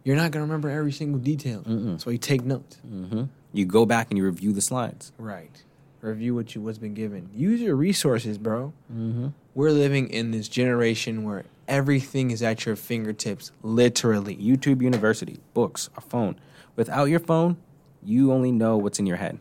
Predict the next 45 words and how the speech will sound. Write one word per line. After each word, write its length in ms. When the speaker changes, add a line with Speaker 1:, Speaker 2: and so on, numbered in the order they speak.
Speaker 2:
With 240
your 80
phone, 460
you 180
know 200
the 120
entire 340
universe. 640
Speaker 1:
Literally. 600
Do 80
you 120
know 140
how 160
crazy 360
that 140
is? 280
You 80
know 140
the 120
entire 360
universe. 640
Speaker 2:
You 120
have 100
to 60
know 160
what 160
you're 80
looking 220
for. 280
Speaker 1:
Yes. 560
Speaker 2:
You 80
Speaker 1:
Be 140
Speaker 2:
have 100
to 40
have 80
a 20
Speaker 1:
intentional. 220
Speaker 2:
North 100
Star. 420
Be 80
Speaker 1:
Mm-hmm. 120
Speaker 2:
intentional. 460
Speaker 1:
Yes. 520
Be 180
intentional. 640